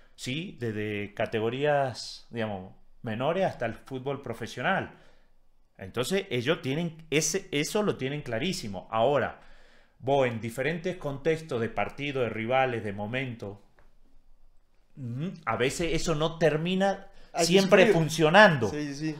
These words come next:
Speaker 1: ¿Me explico?
Speaker 2: Sí,
Speaker 1: Eh, eh,
Speaker 2: entiendo,
Speaker 1: y
Speaker 2: entiendo.
Speaker 1: los rivales también saben de que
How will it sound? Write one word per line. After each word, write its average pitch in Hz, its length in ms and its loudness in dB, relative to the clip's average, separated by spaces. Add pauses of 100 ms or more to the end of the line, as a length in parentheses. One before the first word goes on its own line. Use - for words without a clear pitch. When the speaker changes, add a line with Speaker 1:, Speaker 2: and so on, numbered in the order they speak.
(160)
Speaker 1:
¿Me 135 140 0
explico? 208 380 0
Speaker 2:
Sí, - 140 -12
Speaker 1:
Eh, 160 60 4
eh, 156 320 6
Speaker 2:
entiendo, 143 140 0
Speaker 1:
y - 20 -2 (260)
Speaker 2:
entiendo. 262 160 6
Speaker 1:
los - 80 6
rivales 226 480 4
también 202 480 0
saben 208 640 2
de 135 160 -4
que 123 340 -8